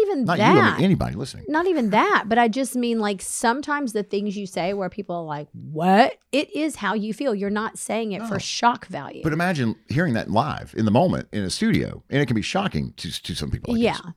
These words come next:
Speaker 1: Well, also people who don't always know all of your background and some of the things, you know, that, that you've been through and stuff. And, and we've talked a lot about, like, mental health and addiction and all that stuff, very personal topics. So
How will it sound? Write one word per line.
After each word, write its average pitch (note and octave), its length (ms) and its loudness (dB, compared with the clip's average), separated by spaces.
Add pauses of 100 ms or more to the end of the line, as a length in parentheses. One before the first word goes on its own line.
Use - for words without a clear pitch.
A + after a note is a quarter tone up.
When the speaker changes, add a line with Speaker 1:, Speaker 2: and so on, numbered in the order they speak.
(200)
Speaker 1:
Well, A#4 140 4
also F4 360 0
people B3+ 280 -2
who B3 120 2
don't G3 380 -2
always G#3 280 0
know G3+ 160 0
all F#3 140 -2
of F3+ 80 -4
your E3+ 100 -4
background E3+ 520 -4
and E3+ 120 -10
some F#3 100 -4
of G3 40 -4
the F#3 60 -4
things, F3+ 420 -6
you F#3+ 80 -4
know, D#3+ 200 -4
that, D#3+ 200 -6 (540)
that F3 220 2
you've G#3 260 0
been F#3 200 0
through D#3+ 220 -4
and D#3 140 -8
stuff. - 320 -6
And, - 80 -6
and A3 120 2
we've A#3 140 0
talked - 260 -2
a F3+ 40 0
lot C#3 180 -4
about, D#3+ 220 -10
like, D3+ 140 -10
mental D#3 220 -8
health G#3+ 420 -4
and D#3+ 100 -6
addiction F#3+ 440 -4
and F3 120 -4
all A3+ 140 2
that G3+ 200 -4
stuff, C#3 260 -6
very C#4 200 -2
personal F#3+ 360 -6
topics. - 460 -6
So F3 300 0